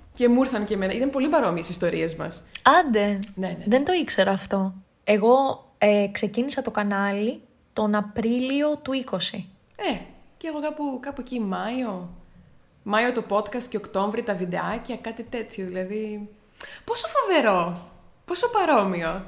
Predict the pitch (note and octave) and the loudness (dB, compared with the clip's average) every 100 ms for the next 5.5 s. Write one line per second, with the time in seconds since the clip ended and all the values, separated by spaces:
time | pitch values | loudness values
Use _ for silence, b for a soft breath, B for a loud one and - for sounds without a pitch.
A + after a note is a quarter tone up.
0 | - D4+ B3+ - A#3+ D4 C4+ G#3+ - A3 | -4 -2 -2 0 4 4 4 2 0 0
1 | - - D4+ A3 B3+ - _ _ _ - | 0 -2 -2 -2 -4 -8 _ _ _ -4
2 | A#3+ F4 F4 D#4 C#4 A3+ - - F#3+ A#3 | -2 0 2 4 6 4 4 2 4 6
3 | G#3+ A3+ C4+ D4 B3+ A3+ - G3+ G3+ G3+ | 6 6 2 2 4 6 4 4 2 2
4 | G3 G3 F#3+ F#3 F#3 F#3+ - A3 G#3+ G3+ | 2 2 0 0 -2 -6 -6 0 2 4
5 | G#3 G3+ G#3 A#3+ A#3+ | 2 4 4 4 4